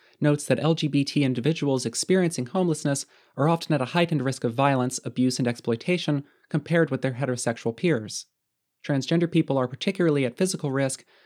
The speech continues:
due to a lack of acceptance and are often turned away from shelters.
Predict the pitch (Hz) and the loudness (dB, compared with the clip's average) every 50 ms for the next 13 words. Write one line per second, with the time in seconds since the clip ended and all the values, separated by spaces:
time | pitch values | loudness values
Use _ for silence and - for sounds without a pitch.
0 | _ _ - 165 165 - - - 127 135 147 151 - - - 127 - - - 185 | _ _ 2 2 2 2 2 0 0 2 0 0 -2 -4 -6 -6 -2 0 0 0
1 | 180 - - 135 120 - - - _ _ _ - 143 147 131 127 165 160 - 160 | 0 0 -2 -2 -2 -4 -8 -12 _ _ _ -4 -2 0 2 2 0 0 0 -2
2 | 147 - - 151 143 131 117 123 120 117 - 127 123 - - 180 180 165 - 110 | -2 -2 0 0 0 2 2 2 0 0 -2 -6 -4 -2 0 -2 0 -2 -4 -6
3 | 104 98 - - - | -6 -6 -8 -10 -12